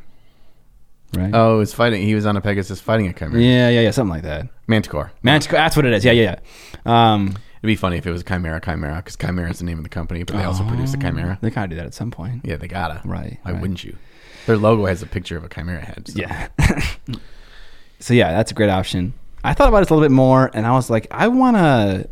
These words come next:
Speaker 1: I'd wanna talk to people or learn from people who are subject matter experts in a certain field." And so I thought, thought of two people. I thought of, uh, Angel, Angel Giraldez, not Alfonso,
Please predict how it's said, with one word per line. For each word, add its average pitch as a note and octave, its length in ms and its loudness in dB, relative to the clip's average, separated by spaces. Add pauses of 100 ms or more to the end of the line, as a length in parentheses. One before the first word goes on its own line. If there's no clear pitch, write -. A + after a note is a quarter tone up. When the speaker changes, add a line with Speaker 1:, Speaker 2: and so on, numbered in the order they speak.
Speaker 1:
I'd A2+ 100 -4
wanna F3+ 200 0
talk - 320 -2
to - 100 -6
people G#2+ 320 -6
or G#2 180 -4
learn G#2+ 380 0
from G2+ 320 -2
people G2 520 -6
who F2+ 320 -6
are E2+ 360 -8
subject B2+ 480 -2
matter G2 320 0
experts F2+ 600 -6
in F2 100 -4
a E2 60 -6
certain E2+ 440 -4
field." C2 500 -6 (560)
And G2+ 160 -6
so C#3 60 -2
I B2+ 40 0
thought, D3 380 0
thought C#3 220 2
of - 40 -18
two E3 220 2
people. - 640 -4 (500)
I E2+ 80 -6
thought A2+ 200 2
of, F#2+ 260 0
uh, D#2+ 420 -4 (1500)
Angel, A#2+ 460 4 (380)
Angel B2 300 2
Giraldez, F2+ 500 -2
not A#2+ 340 2 (320)
Alfonso, F#2+ 720 0